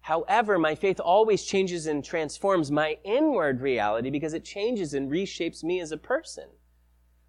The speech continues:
Uh, look at how things have changed for Mary. In the very next story that Luke records for us, Mary visits her cousin Elizabeth that the angel had told her had become pregnant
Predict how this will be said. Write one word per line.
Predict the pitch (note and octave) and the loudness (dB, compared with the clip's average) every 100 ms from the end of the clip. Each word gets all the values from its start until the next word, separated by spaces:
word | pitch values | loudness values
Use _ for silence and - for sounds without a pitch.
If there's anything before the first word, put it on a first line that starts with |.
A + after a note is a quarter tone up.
| - | -4
Uh, | |
look | G3 C4 | 0 2
at | C#4+ | 2
how | B3+ | 2
things | B3+ B3 B3 | 2 2 2
have | A3 | 2
changed | F3+ - A3 A3+ - | -2 0 2 0 -2
for | - | -4
Mary. | E3+ D#3+ F#3+ E3 G#2+ G#2 - - | 0 2 2 0 -2 -10 -16 -2
In | D#3+ | 2
the | |
very | E3 A3 | 4 6
next | C4 B3+ - | 6 2 -2
story | - - A3+ A#3+ | -4 4 6 6
that | G#3 G3+ | 4 0
Luke | E3+ G#3+ G#3+ | 2 2 2
records | F#3 F3 - C4 C4 C3 A2+ D3 | 0 -2 -2 -2 2 2 0 -6
for | - A#3 A3+ | -6 0 2
us, | A#2+ C3 - - | 2 -2 -8 -10
Mary | - F3+ A#3+ | 2 4 6
visits | G3 G#3+ A#3 A3 | 6 4 2 -4
her | F#3+ | -2
cousin | - G3 G3 F3+ | 2 2 4 4
Elizabeth | F3 A3+ G3+ D#3+ C#3 | 6 6 6 0 0
that | E3+ | -2
the | F3 E3 | -2 0
angel | G3+ G#3 G3 | 0 2 2
had | F#3 | 0
told | - A3 A3 | 0 2 4
her | F#3 | 4
had | D#3 | 2
become | D#3+ E3 - F#3 | 0 -2 -2 -2
pregnant | - G#3 G#3+ F3+ B2+ | 0 2 2 2 -2